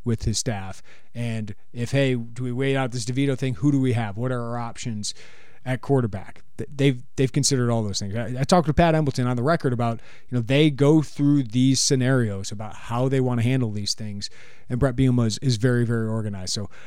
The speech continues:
I'm as interested as you guys about who they're gonna get at quarterback, but I think they're gonna have good options. So I, I, obviously I think the transfer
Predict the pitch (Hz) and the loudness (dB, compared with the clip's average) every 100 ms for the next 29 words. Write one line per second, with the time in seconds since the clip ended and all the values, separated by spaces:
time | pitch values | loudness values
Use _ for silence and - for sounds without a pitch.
0 | - 113 165 208 196 196 175 214 185 151 | -8 2 6 8 6 4 2 2 4 6
1 | 180 196 226 - 175 156 160 165 151 151 | 8 8 8 6 6 8 10 8 6 6
2 | 147 139 151 151 151 147 147 - 127 120 | 4 4 4 6 6 4 4 0 0 4
3 | 147 131 135 131 127 123 110 123 110 98 | 4 4 0 0 2 0 0 0 0 -4
4 | - - - - - - - - - 123 | -8 -8 -8 -10 -10 -12 -10 -2 2 2
5 | 113 113 107 113 113 - - 120 123 147 | 2 -4 -6 -8 -10 -10 -6 0 2 4
6 | 123 120 127 120 - 135 131 - 131 123 | 2 0 -4 -4 -2 0 0 0 -2 -2